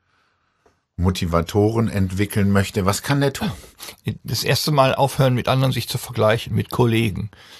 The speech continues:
Speaker 2: Und mir ist der, wenn ich die Frage im Coaching stelle, äh, mit was vergleichen Sie sich, dann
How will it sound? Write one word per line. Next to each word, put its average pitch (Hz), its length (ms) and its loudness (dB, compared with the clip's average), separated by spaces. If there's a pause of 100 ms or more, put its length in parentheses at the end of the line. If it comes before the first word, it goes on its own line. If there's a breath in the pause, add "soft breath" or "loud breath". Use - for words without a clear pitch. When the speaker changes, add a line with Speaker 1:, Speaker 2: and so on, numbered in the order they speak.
(180 loud breath)
Speaker 2:
Und - 180 -4
mir 156 120 4
ist - 160 0
der, 139 140 4
wenn - 560 -10
ich 151 160 0
die - 80 -2
Frage 160 280 4
im 156 80 4
Coaching 170 320 4
stelle, 151 640 4 (400 loud breath)
äh, 67 1200 -12 (500)
mit 123 200 -4
was 135 160 2
vergleichen 120 560 4
Sie 165 80 4
sich, 185 300 -2
dann - 460 -4